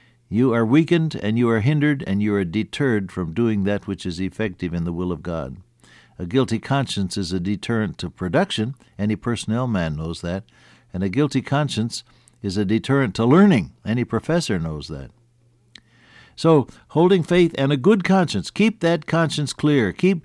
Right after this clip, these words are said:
short accounts with God. Keep prayed and confessed up to date. Missionary told me that he visited a certain part of Africa where there was a perennial revival, always a stirring of the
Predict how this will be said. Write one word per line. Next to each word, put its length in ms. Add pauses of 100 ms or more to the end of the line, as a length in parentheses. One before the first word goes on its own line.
(120)
short 440
accounts 480
with 160
God. 360
Keep 240
prayed 280
and 240
confessed 480
up 180
to 120
date. 260 (800)
Missionary 460
told 260
me 120
that 220
he 260
visited 560
a 100
certain 340
part 280
of 120
Africa 400
where 220
there 100
was 220
a 80
perennial 580
revival, 600 (260)
always 800
a 100
stirring 800
of 160
the 160